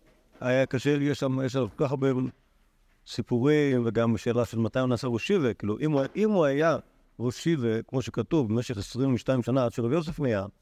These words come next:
כך כתוב, אז להגיד שהוא נפטר בגיל ארבעים, זה אומר שהוא התחיל להיות ראש ישיבה בגיל שמונה עשרה, אוקיי? שזה דבר חריג, ובדרך כלל אומרים אותו,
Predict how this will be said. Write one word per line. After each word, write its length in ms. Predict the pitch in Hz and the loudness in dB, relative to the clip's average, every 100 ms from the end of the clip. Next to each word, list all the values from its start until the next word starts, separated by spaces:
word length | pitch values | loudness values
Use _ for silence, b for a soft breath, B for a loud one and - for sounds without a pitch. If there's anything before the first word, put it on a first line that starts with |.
| _ | _
כך 180 | - 98 | -10 -6
כתוב, 300 | 98 202 165 - _ _ _ _ _ _ _ _ 104 | 0 2 2 0 _ _ _ _ _ _ _ _ -4
אז 120 | 95 | 0
להגיד 240 | 117 160 | 2 2
שהוא 480 | - 147 131 127 123 - 120 | 2 2 4 2 0 -4 -6
נפטר 300 | 107 - 135 | -2 -2 0
בגיל 200 | 139 143 | 2 0
ארבעים, 580 | 120 135 180 190 139 | 0 0 2 2 2
זה 60 | 113 | 0
אומר 120 | 131 | -2
שהוא 140 | 127 123 | -2 -4
התחיל 320 | - - 190 | -6 -2 0
להיות 100 | 175 | 0
ראש 140 | 113 - | -2 -4
ישיבה 280 | 196 190 | -2 0
בגיל 260 | 113 107 123 | -2 -2 -4
שמונה 340 | - 110 110 | -2 -2 0
עשרה, 240 | 160 - - _ _ _ _ _ _ - | 0 -2 -14 _ _ _ _ _ _ -10
אוקיי? 360 | 98 123 151 | 0 0 0
שזה 380 | - 104 87 123 | -4 -6 -2 0
דבר 260 | 143 139 147 | 0 0 0
חריג, 480 | 165 196 269 156 131 - - - 113 | 2 4 4 4 0 -4 -20 -14 -4
ובדרך 480 | 135 131 127 165 185 | -2 0 2 2 2
כלל 140 | 180 | 0
אומרים 400 | 208 170 156 262 | 2 2 4 4
אותו, 300 | 240 - 95 | 4 0 -8